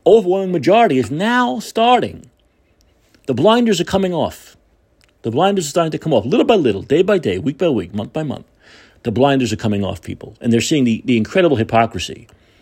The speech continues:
the disgusting hypocrisy of the left. They just loved Musk. I couldn't tell you how many people, I, everyone I knew on the left, all the progressives liked Musk. They hated billionaires. The one guy they thought was okay was Musk because of the electric car thing.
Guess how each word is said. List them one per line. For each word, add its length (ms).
the 100
disgusting 560
hypocrisy 480
of 80
the 80
left. 380
They 80
just 160
loved 220
Musk. 400
I 80
couldn't 220
tell 100
you 80
how 80
many 100
people, 400
I, 100
everyone 320
I 60
knew 180
on 100
the 60
left, 280
all 120
the 80
progressives 440
liked 200
Musk. 300
They 100
hated 220
billionaires. 420
The 80
one 180
guy 160
they 120
thought 240
was 120
okay 220
was 160
Musk 440
because 320
of 260
the 80
electric 340
car 180
thing. 240